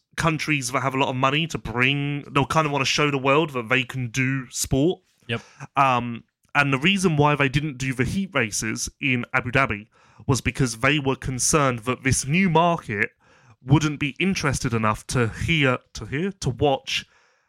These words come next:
Speaker 1: uh, four heat races, then the main events. So
Speaker 2: Right.
Speaker 1: they shortened the night show.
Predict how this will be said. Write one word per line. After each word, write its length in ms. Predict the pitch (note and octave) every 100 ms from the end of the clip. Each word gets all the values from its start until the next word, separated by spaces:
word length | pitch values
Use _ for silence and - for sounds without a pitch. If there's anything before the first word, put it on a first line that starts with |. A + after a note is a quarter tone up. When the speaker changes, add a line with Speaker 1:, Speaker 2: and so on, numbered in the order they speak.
| _
Speaker 1:
uh, 260 | A2 G#2 G2 -
four 320 | - - F3+ D3
heat 180 | F3+
races, 500 | - D3+ B2+ C#3+ B2+
then 220 | A#2 D#3 E3
the 60 |
main 180 | C3 B2
events. 520 | A2+ B2 F#2 - - -
So 160 | - D3+
Speaker 2:
Right. 60 |
Speaker 1:
they 80 | D3
shortened 320 | C#3 A#3 C#3
the 40 | B2
night 200 | F3+ D3+
show. 220 | - G#2+